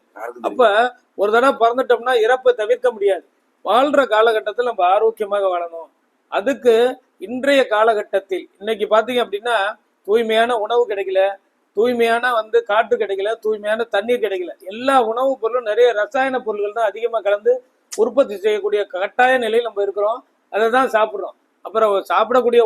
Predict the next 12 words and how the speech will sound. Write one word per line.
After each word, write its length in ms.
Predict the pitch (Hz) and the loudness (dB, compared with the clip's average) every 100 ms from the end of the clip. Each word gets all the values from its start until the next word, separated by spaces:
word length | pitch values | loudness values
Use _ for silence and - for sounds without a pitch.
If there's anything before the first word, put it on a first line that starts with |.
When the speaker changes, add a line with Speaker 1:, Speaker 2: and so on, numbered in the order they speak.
| 208 | 2
Speaker 2:
உணவுப் 260 | 240 247 | 0 0
பொருள்கள்லயும் 580 | 233 220 233 233 247 254 254 233 - _ _ - | 0 -2 0 2 0 0 -8 -14 -16 _ _ -2
நிறைய 200 | 208 240 240 | 4 4 4
ரசாயனங்கள் 520 | 202 233 240 240 233 240 | 2 2 2 0 2 2
இருக்கு, 240 | 240 240 220 - _ _ | 4 2 2 -6 _ _
குடிக்கிற 260 | 190 233 247 240 | -8 0 0 2
தண்ணீர்ல 340 | 208 226 247 247 240 | 0 0 2 4 4
இருக்கு, 180 | 247 233 | 2 0
சுவாசிக்க 360 | 196 226 240 233 214 | 0 -2 0 0 2
காற்றுல, 300 | 220 226 233 214 | 0 2 0 0
இது 100 | 202 | 0
எல்லாமே 420 | 208 233 262 262 | -2 0 0 2